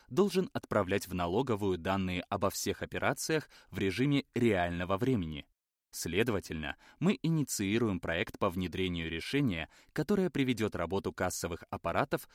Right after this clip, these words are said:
в соответствии с требованиями закона. Технический прогресс. Появляются новые,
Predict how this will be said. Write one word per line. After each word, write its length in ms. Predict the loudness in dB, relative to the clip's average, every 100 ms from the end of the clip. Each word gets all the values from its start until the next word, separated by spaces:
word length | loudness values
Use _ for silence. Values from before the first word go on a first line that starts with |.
| -20
в 100 | -6
соответствии 800 | 0 2 2 0 0 -2 -2 -2
с 100 | -2
требованиями 840 | -2 -2 -2 -2 0 0 0 0 -2
закона. 720 | -4 -2 -2 -2 -2 -6 -12 _ _ _ _ _ _ _ _ _ _ _
Технический 800 | -8 -6 0 0 2 -4 -2 -2
прогресс. 600 | 0 -2 0 -2 -4 -16 _ _ _ _ _
Появляются 640 | 0 0 2 0 2 4 6
новые, 500 | 6 4 2 -2